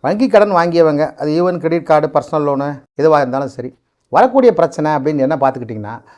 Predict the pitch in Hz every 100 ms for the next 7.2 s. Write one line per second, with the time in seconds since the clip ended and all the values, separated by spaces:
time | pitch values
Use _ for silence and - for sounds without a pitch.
0 | _ 196 220 170 190 285 330 269 202 160
1 | 165 185 175 156 165 214 208 - 135 139
2 | 131 185 254 - 156 190 208 147 147 214
3 | 160 185 143 147 135 135 151 120 127 113
4 | - _ _ _ 113 131 120 123 120 240
5 | 285 247 180 214 180 175 - 202 180 156
6 | 120 120 131 127 160 135 135 127 180 131
7 | 139